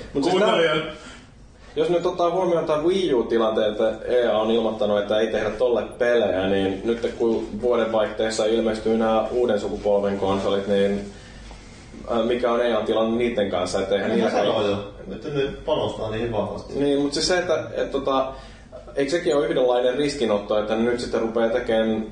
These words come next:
Speaker 1: Pleikka neloselle ja seuraavalle Boxille noita
Speaker 3: Ne,
Speaker 1: pelejä?
Speaker 3: nimenomaan ne sanoo sitä siihen, että ne vertaa sitä, että mikä oli tilanne silloin tämä edellisen, eli nykyisen sukupolven alussa. Silloin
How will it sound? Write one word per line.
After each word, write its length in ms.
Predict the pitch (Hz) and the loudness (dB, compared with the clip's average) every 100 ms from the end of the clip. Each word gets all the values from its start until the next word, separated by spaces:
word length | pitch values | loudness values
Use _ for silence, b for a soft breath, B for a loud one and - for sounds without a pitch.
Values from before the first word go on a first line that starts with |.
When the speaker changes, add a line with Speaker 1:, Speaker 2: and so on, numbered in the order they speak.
| - - | -12 -2
Speaker 1:
Pleikka 300 | 120 117 113 | -2 0 2
neloselle 460 | 117 110 107 101 | 2 2 2 2
ja 100 | 101 | 2
seuraavalle 420 | 101 107 104 101 101 | 2 0 2 0 0
Boxille 500 | 113 110 92 87 87 | -2 0 0 0 0
noita 420 | 82 82 90 90 | -2 0 -2 -2
Speaker 3:
Ne, 140 | 135 139 143 | 0 0 2
Speaker 1:
pelejä? 400 | 104 95 95 101 143 | 2 2 0 -4 -4
Speaker 3:
nimenomaan 420 | 156 165 151 135 | -2 0 0 0
ne 80 | 127 | 0
sanoo 240 | 139 127 | 0 -2
sitä 200 | 120 123 | -2 -2
siihen, 220 | 117 123 117 | 0 0 -2
että 120 | 113 | -2
ne 60 | |
vertaa 240 | 117 113 110 | -2 -2 -6
sitä, 240 | 123 113 101 | -6 -2 -2
että 120 | 98 107 | -2 -4
mikä 240 | 107 110 | -2 0
oli 120 | - | 0
tilanne 380 | - 117 110 101 | 0 0 0 0
silloin 260 | 98 101 98 | -2 -4 -2
tämä 340 | 104 104 98 95 - 104 104 - - | 0 0 -2 -4 -10 -12 -14 -16 -6
edellisen, 440 | 120 123 104 - | 0 0 0 -4
eli 120 | 107 104 | -2 -2
nykyisen 380 | 147 - 110 113 | 0 -2 -2 -6
sukupolven 420 | 101 95 95 92 | -4 -2 0 0
alussa. 400 | 98 92 85 - - - B B B | 0 0 -4 -8 -14 -16 B B B
Silloin 380 | - 147 120 | -4 0 0